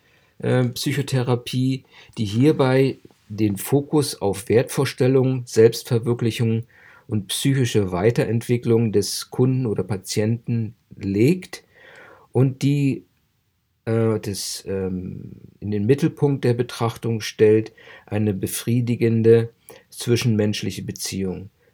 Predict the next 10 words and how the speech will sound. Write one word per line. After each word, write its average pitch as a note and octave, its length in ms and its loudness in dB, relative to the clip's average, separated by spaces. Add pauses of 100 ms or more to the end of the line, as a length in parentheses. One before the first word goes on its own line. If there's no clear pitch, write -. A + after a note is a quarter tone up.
(160)
Einer G#2 220 -2
der F#2+ 160 -2
Hauptvertreter C#3 600 0
hier, B2+ 300 0
und B2 80 0
das - 140 -4
ist A#2+ 120 -10
eine A2+ 220 0
sehr G#2+ 220 0
humanistische B2 800 0